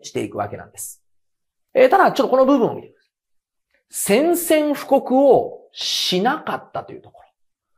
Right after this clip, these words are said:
これについては本当によく問われますし、センター試験でもこれ出されましたよね。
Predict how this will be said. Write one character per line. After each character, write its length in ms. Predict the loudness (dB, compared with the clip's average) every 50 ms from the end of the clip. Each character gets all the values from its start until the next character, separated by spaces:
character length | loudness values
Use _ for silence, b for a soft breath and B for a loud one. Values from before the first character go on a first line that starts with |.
| _ _ _ _ _ _
こ 160 | 0 2 2
れ 100 | 4 2
に 60 | 2
つ 100 | 4 2
い 120 | 2 4
て 80 | 4 6
は 260 | 6 8 6 6 4
本 240 | 2 -2 -4 -4 -2
当 120 | -2 0 2
に 60 | 4
よ 80 | 4 4
く 100 | 2 2
問 140 | 2 2
わ 60 | 2 2
れ 60 | 0
ま 100 | -4 -6
す 120 | -8 -10
し、 340 | -8 -6 -4 -4 -4 -6 -8 -6
セ 120 | -4 -4 -4
ン 60 | -2
タ 100 | -2 -2
ー 40 | -2
試 80 | -2 -2
験 160 | -2 -2 0
で 60 | 0
も 160 | 0 0 0
こ 80 | -2 -2
れ 120 | -4 -4
出 120 | -4 -4 -4
さ 100 | -2 -4
れ 80 | -2
ま 120 | -4 -4 -6
し 60 | -8
た 60 | -12
よ 80 | -14 -12
ね。 240 | -16 -18 -18 _